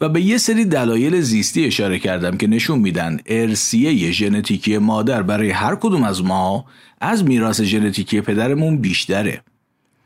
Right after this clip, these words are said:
یعنی اینجوری بگم، ما از مادرمون ژنای بیشتری گرفتیم تا پدرمون.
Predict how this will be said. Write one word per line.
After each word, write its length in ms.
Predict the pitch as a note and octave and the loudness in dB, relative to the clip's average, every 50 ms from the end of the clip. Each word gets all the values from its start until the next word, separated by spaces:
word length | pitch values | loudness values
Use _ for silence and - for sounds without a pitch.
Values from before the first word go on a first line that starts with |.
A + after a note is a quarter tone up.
| _ _ _ - - _ _ - | _ _ _ -20 -20 _ _ -2
یعنی 720 | B2+ D3 D3+ D#3+ D#3+ E3+ F#3 G#3+ G3+ D#3 A2+ G#2 F#2+ A2 - _ _ | -2 0 0 0 0 2 2 2 2 2 2 0 -2 -4 -8 _ _
اینجوری 340 | - D#3 D#3 C#3 C#3+ E3+ F#3 | -4 -2 0 2 2 2 2
بگم، 280 | E3+ C#3 G#2+ G2+ G2 G2+ | 2 2 2 0 0 2
ما 180 | G#2+ D3 F3+ | 2 2 2
از 140 | F3 F#3 D3 | 2 2 2
مادرمون 500 | C3+ B2+ B2+ B2+ C#3 D3+ F3+ F#3 F#3+ F#3 | 2 2 2 2 2 2 2 2 2 2
ژنای 300 | D3+ C#3 C3+ C#3 D#3 F3 | 2 2 2 2 2 2
بیشتری 420 | D#3 D3 C3+ - - F3+ F3 D#3+ A#2 | 0 0 0 0 0 0 2 2 2
گرفتیم 380 | G2+ F#2+ F2+ E2 - F#2 E2+ | 2 0 -2 -2 -2 -4 -2
تا 120 | - F2 D#2+ | -2 -2 -4
پدرمون. 560 | E2 D#2 D2+ D#2 D2+ C#2 C2+ B1+ D#2 D#2 | -4 -4 -4 -4 -4 -6 -6 -8 -10 -10